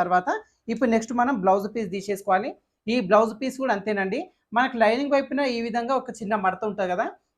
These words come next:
దీన్ని ఇలా ఫోల్డింగ్ చేసుకొని ఒకసారి ఐరన్ చేసేసుకుంటే ఈ పై వైపున కూడా చిన్న మడత అనేది పడుతుందన్నమాట. ఒక్కసారి ఈ మడత పైన ఇలా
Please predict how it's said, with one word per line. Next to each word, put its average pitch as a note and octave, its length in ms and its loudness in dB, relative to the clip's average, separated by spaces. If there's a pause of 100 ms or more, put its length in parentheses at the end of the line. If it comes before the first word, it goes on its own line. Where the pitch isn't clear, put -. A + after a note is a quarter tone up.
(120)
దీన్ని C#4 200 4
ఇలా C4 100 4 (100)
ఫోల్డింగ్ A#3+ 340 4
చేసుకొని B3 320 0
ఒకసారి G#3+ 320 4 (140)
ఐరన్ G#3+ 240 0
చేసేసుకుంటే G3+ 520 -2 (420)
ఈ B3+ 40 2 (120)
పై A3 180 6
వైపున C4+ 320 -4
కూడా D4 200 -2
చిన్న A3 280 0
మడత G3+ 260 0
అనేది G#3+ 220 -2
పడుతుందన్నమాట. F3+ 600 -2 (480)
ఒక్కసారి B3 460 4 (180)
ఈ - 20 0 (120)
మడత G3+ 220 4 (100)
పైన A3+ 200 0 (340)
ఇలా A3 120 6